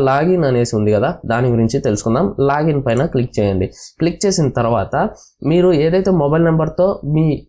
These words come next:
కార్పొరేషన్ లోన్కి రిజిస్టర్ అయి ఉంటారో ఆ మొబైల్ నెంబర్ని ఇక్కడ ఎంటర్ చేయాలి. తర్వాత పాస్వర్డ్,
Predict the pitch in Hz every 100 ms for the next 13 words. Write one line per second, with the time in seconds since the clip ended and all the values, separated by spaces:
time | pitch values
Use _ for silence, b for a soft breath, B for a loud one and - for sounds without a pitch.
0 | - 131 147 151 156 147 131 131 127 180
1 | 214 131 139 147 - 143 127 117 101 101
2 | 117 190 - 135 139 135 139 131 113 107
3 | 131 190 175 147 123 117 113 107 98 98
4 | 104 - - 165 165 175 - 147 143 127
5 | 104